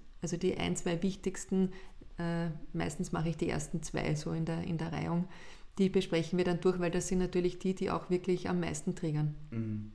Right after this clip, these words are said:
Speaker 2: mhm.
Speaker 1: Genau. Und die sind ein Riesenthema. Also das ist eine wirklich meiner absoluten Lieblingsinterventionen, die inneren Antreiber,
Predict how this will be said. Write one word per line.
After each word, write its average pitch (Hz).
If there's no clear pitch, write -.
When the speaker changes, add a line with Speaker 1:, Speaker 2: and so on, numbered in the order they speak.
Speaker 2:
mhm. 101
Speaker 1:
Genau. 165
Und 196
die 208
sind 202
ein 190
Riesenthema. 160
Also 175
das 180
ist -
eine 170
wirklich 185
meiner 175
absoluten 185
Lieblingsinterventionen, 175
die 180
inneren 180
Antreiber, 175